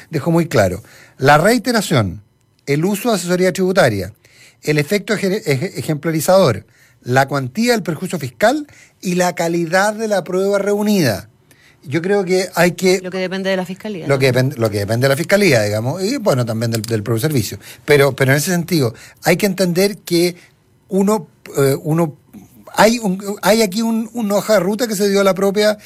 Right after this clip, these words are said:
Speaker 1: que se dio el propio servicio. Y la verdad es que es bastante exigente,
Speaker 2: Ujú.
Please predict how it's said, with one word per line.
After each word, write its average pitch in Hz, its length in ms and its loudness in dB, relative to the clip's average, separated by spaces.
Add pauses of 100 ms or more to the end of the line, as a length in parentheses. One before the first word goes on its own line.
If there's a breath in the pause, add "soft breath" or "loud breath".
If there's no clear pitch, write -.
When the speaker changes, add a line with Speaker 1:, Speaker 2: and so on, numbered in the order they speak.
(160 loud breath)
Speaker 1:
que - 120 -6
se - 80 -4
dio 175 40 4
el 156 60 -2
propio 196 180 -2
servicio. 185 540 -2 (320 loud breath)
Y 160 100 0
la 160 120 6
verdad 190 500 0 (160)
es 175 140 -2
que 185 260 -4
es 156 160 -4
bastante - 440 -2
exigente, 220 720 -4
Speaker 2:
Ujú. 208 140 -20